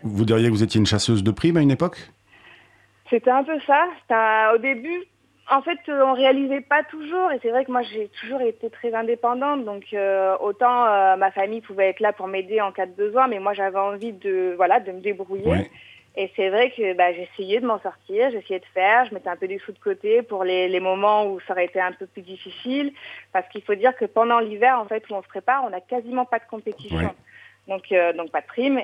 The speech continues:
Speaker 2: Et après, quand la saison arrive, il y a les primes qui arrivent, mais faut-il encore, euh, gagner des primes ?
Speaker 1: Ouais.
Speaker 2: Et c'est vrai qu'en deux mille quatorze, euh, avec mon ancien agent,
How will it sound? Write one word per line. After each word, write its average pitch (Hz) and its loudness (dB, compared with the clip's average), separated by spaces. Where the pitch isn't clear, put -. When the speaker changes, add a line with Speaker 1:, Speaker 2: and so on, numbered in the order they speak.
Speaker 2:
Et 180 2
après, 170 -2
quand 202 -2
la 175 -4
saison 196 -6
arrive, 214 0
il - -6
y 202 0
a 180 4
les 170 -2
primes 226 -6
qui 208 -6
arrivent, 220 -2
mais 208 4
faut-il 220 -6
encore, 214 0
euh, 185 4
gagner 185 -2
des 190 0
primes ? 175 -14
Speaker 1:
Ouais. 87 -2
Speaker 2:
Et - -2
c'est 185 0
vrai 226 2
qu'en 185 2
deux 202 -4
mille 220 -4
quatorze, 214 2
euh, 180 2
avec 175 -4
mon 190 -8
ancien 190 -8
agent, 196 0